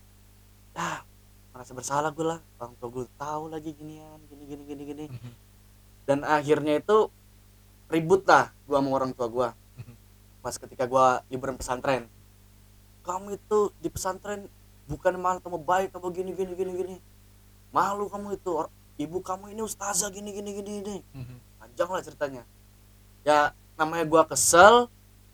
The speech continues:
Speaker 1: dan juga, ya, ya, ya udahlah, gue juga pengen, namanya anak muda pengen bersenang-senang terus. Kalau dikekang kan rasanya kesel gitu kan, dikekang tuh
Speaker 2: Mhm.
Speaker 1: nggak bebas. Dan akhirnya pas kebetulan bokap gue tuh langsung ngomong, "Kamu tuh jadi anak goblok," gitu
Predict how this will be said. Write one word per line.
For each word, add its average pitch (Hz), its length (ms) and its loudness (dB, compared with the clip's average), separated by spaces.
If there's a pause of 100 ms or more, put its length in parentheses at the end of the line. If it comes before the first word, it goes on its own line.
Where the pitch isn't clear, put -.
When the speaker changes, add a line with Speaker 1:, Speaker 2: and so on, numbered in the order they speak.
(320)
Speaker 1:
dan 143 180 4
juga, 139 420 4 (240)
ya, 160 120 -2
ya, 127 120 0 (160)
ya 120 100 -8
udahlah, 160 300 2
gue 139 160 -2
juga 117 380 -2 (320)
pengen, 135 340 -4
namanya 127 400 -8
anak 127 160 -10
muda 131 240 0
pengen 139 160 -2
bersenang-senang 123 420 -8
terus. 147 300 -4
Kalau 123 160 -6
dikekang 151 420 -4
kan 185 160 -4 (720)
rasanya 156 280 -6
kesel 170 340 2
gitu 156 120 0
kan, 156 140 0
dikekang 147 400 -4
tuh 139 140 -8
Speaker 2:
Mhm. - 120 -10
Speaker 1:
nggak 117 160 -10
bebas. 123 380 -4 (800)
Dan 131 180 -4
akhirnya 139 460 4
pas - 180 -6
kebetulan 151 520 0
bokap 143 200 -4
gue 143 140 -4
tuh 180 140 -2
langsung 151 200 0
ngomong, 165 300 -4
"Kamu 180 300 -2
tuh 190 40 -8
jadi 190 200 4
anak 180 180 -2
goblok," 185 580 10
gitu 139 140 -8